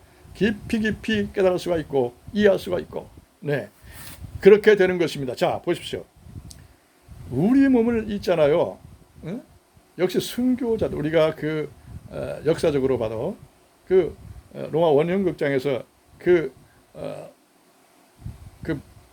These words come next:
아주 험악한 사자의 그, 어, 입안을 보십시오.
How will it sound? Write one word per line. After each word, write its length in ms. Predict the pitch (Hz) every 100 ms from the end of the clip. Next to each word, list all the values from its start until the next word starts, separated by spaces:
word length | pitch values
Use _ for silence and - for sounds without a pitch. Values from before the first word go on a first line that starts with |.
| -
아주 680 | 123 156 160 170 143 190 233 _ - -
험악한 520 | 185 170 - 170 156 - - _
사자의 640 | - - 160 156 147 143 135
그, 300 | 143 143 135 _ _ _ - - -
어, 260 | 123 104 - - - - - - - _ - - - _ - - - - - - - - -
입안을 340 | 139 156 143
보십시오. 420 | 123 127 - -